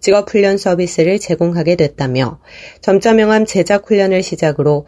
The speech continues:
시청각 장애인의 취업 반경이 더욱 넓혀지도록 앞으로도 새로운 노력을 많이 기울이겠다고 전했습니다. 서울 강남구는 다음 달 이일 구청 본관 일 층에서 청각장애인 바리스타 전국대회를 개최합니다.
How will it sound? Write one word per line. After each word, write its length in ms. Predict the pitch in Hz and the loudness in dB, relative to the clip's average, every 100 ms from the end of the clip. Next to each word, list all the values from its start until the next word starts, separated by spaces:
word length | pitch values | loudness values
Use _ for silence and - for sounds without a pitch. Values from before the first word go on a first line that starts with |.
| - | -14
시청각 500 | - 180 196 180 180 | -6 -4 0 2 0
장애인의 500 | 175 170 165 160 180 | 2 2 4 4 2
취업 320 | 196 - 226 220 | -2 0 0 0
반경이 460 | 190 180 170 180 | 0 2 0 0
더욱 300 | 190 151 156 | 0 -2 0
넓혀지도록 960 | 143 143 139 196 170 160 143 165 165 - - - | 0 0 0 -2 0 -2 0 0 0 -6 -20 -16
앞으로도 500 | - 165 - 185 196 | -6 -4 2 4 4
새로운 420 | 208 247 240 226 220 | 2 2 4 4 4
노력을 400 | 185 180 170 160 | 2 2 2 2
많이 300 | 143 139 135 | 0 -2 -6
기울이겠다고 880 | - 160 165 151 135 - 127 - 131 | -2 0 2 0 -4 -6 -8 -6 -6
전했습니다. 720 | 165 143 117 - 117 117 - - - - _ _ _ _ _ _ _ _ _ _ _ | -4 -4 -6 -12 -14 -12 -10 -10 -12 -18 _ _ _ _ _ _ _ _ _ _ _
서울 260 | - 262 262 | -2 2 4
강남구는 760 | 226 190 214 220 196 208 226 | 2 2 2 2 2 2 0
다음 340 | 175 170 175 180 | 0 -2 -2 0
달 220 | 202 180 | 0 2
이일 540 | 165 165 165 127 - _ _ _ | 0 2 2 2 -2 _ _ _
구청 400 | 196 196 240 214 | 0 2 0 0
본관 480 | - 175 180 196 196 | 2 2 2 2 4
일 220 | 226 220 | 2 0
층에서 680 | - 220 160 - 202 131 - | 0 0 0 0 -2 -2 -6
청각장애인 760 | - 202 208 - 190 190 208 | -6 -2 -2 0 2 2 2
바리스타 580 | 214 170 185 185 - 202 | 0 0 0 -2 -2 -2
전국대회를 920 | 190 170 160 180 175 160 151 151 - | 0 -2 -2 -4 -2 0 0 0 -2
개최합니다. 840 | 208 160 - 160 139 135 143 135 | 0 -2 -2 -4 -2 -2 -2 -2